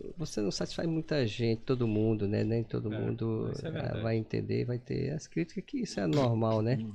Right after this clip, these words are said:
Speaker 2: mentiras,
Speaker 1: Mas,
Speaker 2: boatos.
Speaker 1: é, mas, é, quando, ah, fala assim, as pessoas às vezes têm vontade de me conhecer, isso muitos anos atrás. Tem uma história interessante, que eu tava com uma pessoa que desenvolvia o sistema pra nós, e dizia, "Ó,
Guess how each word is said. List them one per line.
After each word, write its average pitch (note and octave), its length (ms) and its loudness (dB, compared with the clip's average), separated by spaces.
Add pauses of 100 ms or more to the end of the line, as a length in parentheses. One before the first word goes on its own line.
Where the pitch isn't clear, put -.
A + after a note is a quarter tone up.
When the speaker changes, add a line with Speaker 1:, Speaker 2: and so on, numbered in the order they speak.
(160)
Speaker 2:
mentiras, G#2+ 280 -6
Speaker 1:
Mas, A2 420 4
Speaker 2:
boatos. G#2+ 580 -8
Speaker 1:
é, G#2+ 340 2 (500)
mas, G#2+ 440 0
é, G#2 180 0
quando, A2 460 -2 (400)
ah, - 160 -4
fala A2+ 320 0
assim, A2 360 0 (540)
as A#2 100 -12
pessoas A#2+ 320 -6
às A2 60 -4
vezes A#2+ 160 -2
têm A#2 240 -2
vontade A2+ 360 0
de A2 60 2
me A2+ 80 2
conhecer, A#2+ 580 4 (200)
isso B2+ 240 -4
muitos C3+ 500 -4
anos A2+ 200 -4
atrás. A2+ 580 0 (600)
Tem G#2+ 100 0
uma A2 80 2
história A2 260 2
interessante, A2+ 720 4 (440)
que G#2+ 580 -2 (360)
eu B2 80 -16
tava G#2+ 280 0
com A2+ 180 -4
uma G#2 100 -2
pessoa - 300 -6
que - 120 -12
desenvolvia G#2+ 440 0
o G2+ 40 0
sistema - 340 -6
pra - 160 -4
nós, A#2 200 0
e A2+ 80 -4
dizia, A2+ 240 -4
"Ó, B2 100 -8